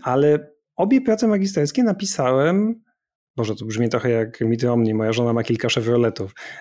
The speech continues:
y, ale obie prace magisterskie napisałem o Ameryce Łacińskiej, ale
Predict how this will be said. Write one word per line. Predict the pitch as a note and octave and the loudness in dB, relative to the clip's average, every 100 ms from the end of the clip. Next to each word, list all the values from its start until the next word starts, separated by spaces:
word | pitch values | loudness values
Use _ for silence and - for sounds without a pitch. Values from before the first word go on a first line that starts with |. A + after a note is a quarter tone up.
| - | -6
y, | A2+ - | -4 -2
ale | C3+ C3+ | 2 4
obie | E3+ C#3 D#3+ | 2 2 2
prace | D#3+ D3 D3 D3+ C#3 C3+ | 2 0 2 2 2 2
magisterskie | C3+ C3 C3+ B2 C3 B2 A2+ F#3 | 0 0 0 -2 -2 -2 0 0
napisałem | D3+ D#3+ C#3+ D3 F3+ | 0 -2 0 2 2
o | D#3+ D3+ | 0 0
Ameryce | C#3 C#3 D3 D#3+ | 2 4 4 2
Łacińskiej, | E3+ C#3+ C#3+ D3+ - B3+ | 0 2 2 2 2 0
ale | E3 G#3+ A#3 A#3 | 2 2 4 2